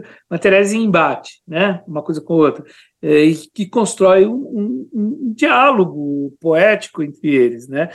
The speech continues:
Você já mexeu com gesso, fio de aço, bronze, roldana, borracha, resina, peso de academia,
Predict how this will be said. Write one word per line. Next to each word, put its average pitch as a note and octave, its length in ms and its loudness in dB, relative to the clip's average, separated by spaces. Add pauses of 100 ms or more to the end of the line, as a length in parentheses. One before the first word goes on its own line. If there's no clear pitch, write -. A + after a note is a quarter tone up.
(160)
Você - 120 -14
já D#3 140 0
mexeu A#3+ 280 0
com G3 140 -6
gesso, D3+ 520 0 (100)
fio G#3 240 -8
de E3+ 320 -4
aço, E3 480 -2
bronze, C#3+ 640 0
roldana, E3 600 0 (380)
borracha, E3+ 480 0
resina, D#3 520 -4
peso D3+ 200 -8
de - 60 -16
academia, E3 580 -2